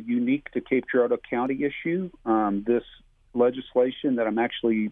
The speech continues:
modifying was introduced and passed into law four years ago, um, and it was introduced for a very specific reason. And to my earlier comments, you know, I've had other coroners from other counties reach out in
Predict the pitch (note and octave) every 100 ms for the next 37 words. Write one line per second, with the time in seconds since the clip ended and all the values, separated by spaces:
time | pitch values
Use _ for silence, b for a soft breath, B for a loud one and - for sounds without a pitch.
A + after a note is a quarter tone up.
0 | - A#2 G#2+ G#2+ B2 - D3 E3 F3+ F3+
1 | A2+ G#2+ G2+ - A#2+ B2 A2+ A#2 - A2
2 | - A2+ - A#2+ G#2 G#2 G#2 G#2+ A2+ _
3 | - A#2 A#2+ G#2+ A#2 C3+ D3 E3 F#3 G3+
4 | b b b b A2+ G#2+ G#2 - A#2 A2
5 | A#2 A#2+ G#2 B2 - A2 A2+ A#2 - -
6 | G#2+ G#2 G#2+ A2+ - G#2+ A#2 G#2 G#2 A2
7 | D3 E3+ F3 E3+ B B B - B2+ A2+
8 | - - _ - B2 A#2 A#2+ C#3 C#3 A#2+
9 | - B2 A2 G#2+ A2 - - A2 G#2+ A2
10 | A#2 A#2 A#2+ A2+ - C3+ C3 A#2+ A2+ -
11 | A2 G#2+ G#2+ C3+ A#2+ A2 G2+ A2+ - A#2
12 | A2+ A2